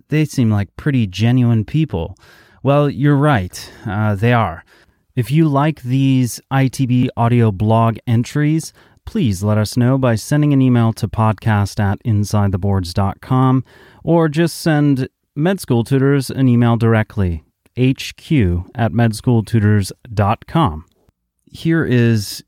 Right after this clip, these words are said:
a message from Med School Tutors on how you might be able to get involved helping your fellow students with their own stress in medical school. Our friends at Med School Tutors understand that with great talent comes great responsibility.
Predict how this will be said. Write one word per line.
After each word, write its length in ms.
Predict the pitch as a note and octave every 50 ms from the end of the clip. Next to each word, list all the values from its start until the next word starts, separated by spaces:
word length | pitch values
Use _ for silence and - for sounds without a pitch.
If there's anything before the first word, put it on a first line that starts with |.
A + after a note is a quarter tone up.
| -
a 440 | A2 G#2 G2+ G2+ G2+ G2 G2 G2+ - _
message 600 | - B2+ C#3+ D#3 E3 D3+ - - C3 B2 A#2+ -
from 200 | - - B2 A2
Med 180 | G#2 G2+ G2+ -
School 220 | - - A2+ G2+
Tutors 360 | - - G#2 F#2 F#2 F#2 F2+
on 160 | G2+ F#2+ F#2+ F2+
how 320 | F2+ - A#2+ A2+ A2 G#2+
you 360 | G#2 G#2 G2+ G2 G#2+ C#3+ F3+
might 320 | G3 D3+ G#2 F#2+ F#2+ F#2 -
be 180 | - G2+ F#2+
able 180 | F#2 F2 F#2+ F#2+
to 120 | - - G2+
get 180 | F#2 F#2 F#2
involved 680 | F#2 F2+ F2 E2+ E2 F2+ F#2 F#2+ G2+ G2+ G#2+ G#2 - - _ _ _ _ _ _ _
helping 380 | - D3 C#3 C#3 - C#3+ C3 A#2
your 140 | A2 A2 G2
fellow 340 | - - G#2+ G2+ G2+ G2 F#2
students 800 | - - - - G2 F#2+ F#2 F#2 F#2 F#2 F2 - - - - _ _ _ _ _ _ -
with 160 | G2+ G2+ -
their 180 | A#2 A2+ A2+ - -
own 260 | C3 C3+ C#3 C3 B2
stress 380 | - - - G2+ F#2 F2 -
in 120 | - F#2+ F2+
medical 300 | F2+ F2+ F#2 F2 - F2
school. 440 | D#2+ - - F#2+ E2+ C2 - - - _ _ _ _ _ -
Our 140 | - C#3 E3+
friends 280 | E3+ - F3+ F3 F3 E3
at 80 | E3+
Med 200 | C#3+ G#2 G2 F2+
School 200 | - - A2+ G2+
Tutors 340 | F2+ - G2+ F2+ F#2+ F#2+ F2
understand 560 | G#2 G2 A#2 B2 A#2+ - - F#2+ F2+ F2+ F#2+
that 80 | F#2+ D2+
with 180 | G#2 G2+ - -
great 340 | - A#2+ B2+ C3+ D#3 D#3
talent 420 | - - - C3+ B2+ B2+ B2 - -
comes 260 | - G#2+ G#2 G2 F#2
great 280 | - G#2+ G2+ G2+ G#2 -
responsibility. 1000 | G#2+ G2 - - G#2 G2 F#2+ F#2 - F#2 F2 F#2+ F#2 F2 E2 D#2 - - F2+